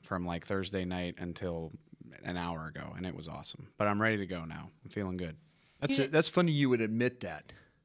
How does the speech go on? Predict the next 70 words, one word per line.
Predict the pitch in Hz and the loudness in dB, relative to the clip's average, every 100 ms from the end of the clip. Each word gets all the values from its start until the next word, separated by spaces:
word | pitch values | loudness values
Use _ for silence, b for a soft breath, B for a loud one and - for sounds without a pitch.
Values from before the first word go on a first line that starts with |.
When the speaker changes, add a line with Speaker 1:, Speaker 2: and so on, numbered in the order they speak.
| - | -4
Speaker 1:
Eh, | 247 294 | -4 -2
yeah. | 196 | 2
Speaker 2:
Being | 147 143 | 6 6
it | 131 | 6
is | 123 120 | 6 6
your | 117 | 4
job. | 95 - 107 92 92 - | 0 0 0 0 -4 -6
Speaker 1:
It | 151 | 0
is | 190 180 | 2 4
my | 160 | 4
job, | 139 127 123 110 | 6 6 6 4
and | 117 117 | 2 2
when | 120 120 | 2 4
I | 120 | 4
get, | 117 107 123 135 - | 2 2 4 4 2
like, | 117 117 120 | 2 4 4
a | |
three-day | 110 - 127 135 135 131 | 0 0 2 4 6 4
break | 123 127 127 | 6 4 4
from | 117 107 | 2 4
it | 113 | 0
for | - 107 | 0 0
one | 101 107 113 | 0 2 2
of, | 110 | 4
like, | 104 104 | 4 2
two | - 123 | 2 -2
times | 120 120 117 113 | 2 2 2 2
all | 120 | 2
year, | 120 135 113 131 | 2 2 0 0
I | 110 | 2
take | 185 | 4
Speaker 2:
Hmm. | 143 | 4
Speaker 1:
advantage | 131 151 135 95 | 2 0 0 0
of | 87 | -2
it. | 87 - | -4 -4
Speaker 2:
Well, | 120 | 4
you'll | 120 | 6
be, | 131 | 8
ought | 117 | 8
to | |
be | 113 | 6
real | 104 113 | 4 2
good | 107 110 | 2 0
for | 95 | 0
this | 120 | -2
show | 127 - 98 | 0 -2 -2
then. | 98 98 98 | -2 -2 4
Speaker 1:
Oh, | 143 | 6
I'm | 117 | 8
Speaker 2:
Eh? | 123 | 6
Speaker 1:
re-, | |
oh, | 135 120 | 8 8
I'm | 104 | 6
Speaker 2:
Yeah. | 110 | 4
Speaker 1:
so | 151 | 4
ready | 139 123 107 | 6 6 4
to | 90 | 0
go. | 85 76 | -2 2
Speaker 2:
<laughs> | - - - | 2 2 2
Speaker 1:
I'm | 339 | 2
Speaker 3:
He's | 285 214 | 6 8
Speaker 1:
so | 131 117 | 8 8
Speaker 3:
ready. | 104 | 6
He's | - | 4
prepared. | 247 - 208 180 175 | 2 6 4 6 4
Speaker 1:
ready | 113 110 98 92 90 | 6 6 6 2 2
Speaker 2:
Ready. | 123 131 131 127 120 110 | 6 8 8 8 6 4
Speaker 1:
to | 101 107 | 2 2
go. | 95 87 71 - - | 4 4 0 -10 -6
Speaker 2:
Yeah. | 95 85 | -4 -4